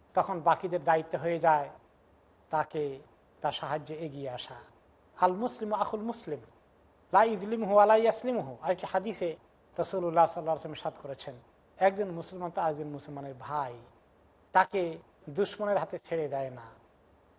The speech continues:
নিজে তাকে জুলুম করে না, জালিমের হাতে তাকে ছেড়েও দেয় না,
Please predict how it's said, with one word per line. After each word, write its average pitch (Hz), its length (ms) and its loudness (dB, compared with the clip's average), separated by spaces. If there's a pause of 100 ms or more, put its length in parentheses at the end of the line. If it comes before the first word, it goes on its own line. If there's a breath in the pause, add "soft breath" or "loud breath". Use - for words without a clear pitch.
নিজে 208 280 2
তাকে 226 260 6
জুলুম 202 300 0
করে 180 200 4
না, 165 140 2
জালিমের 196 360 6
হাতে 202 160 -2
তাকে 220 220 -4 (100)
ছেড়েও 214 360 6
দেয় 143 220 2
না, 117 100 -14